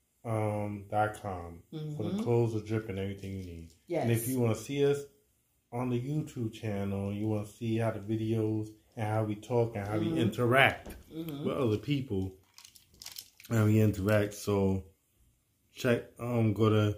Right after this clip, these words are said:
Speaker 1: nasdaq bricks T V slash agency thirty-two twenty-nine T V.
Speaker 2: Mm-hmm.
Speaker 1: All right.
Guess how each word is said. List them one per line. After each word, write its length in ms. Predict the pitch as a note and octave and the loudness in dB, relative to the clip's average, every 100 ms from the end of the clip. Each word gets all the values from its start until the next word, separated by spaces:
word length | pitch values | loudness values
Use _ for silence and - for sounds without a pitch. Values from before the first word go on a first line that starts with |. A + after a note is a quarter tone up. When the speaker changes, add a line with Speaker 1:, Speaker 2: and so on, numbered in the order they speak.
| - _ - | -6 _ 0
Speaker 1:
nasdaq 440 | A2 A2 A#2+ A2+ | 2 4 4 4
bricks 280 | A#2+ A#2 - | 4 2 0
T 200 | B2+ A#2 | 0 2
V 320 | A2 G#2 A2 | 4 6 4
slash 440 | A2 - G#2+ G2 F#2+ | 0 -4 0 2 2
agency 500 | C#3+ A2 A2 G#2+ A2+ | 0 0 0 -2 -2
thirty-two 420 | - A2 A2 A2 | 0 2 2 0
twenty-nine 600 | G#2 A2 G#2+ G#2 G2 G2 F#2+ | -6 -2 0 0 2 0 -2
T 180 | A2 | -4
V. 160 | G2 G2+ G2 F2+ - - - - - - - D#3 | -2 0 0 -2 -6 -12 -12 -16 -20 -20 -18 -10
Speaker 2:
Mm-hmm. 400 | E3 D#3 F#3 E4+ A#4 - - - - | -6 -4 -2 -2 -4 -12 -20 -20 -4
Speaker 1:
All 100 | G2 | 2
right. 300 | G#2+ A#2+ D#3 | 6 6 4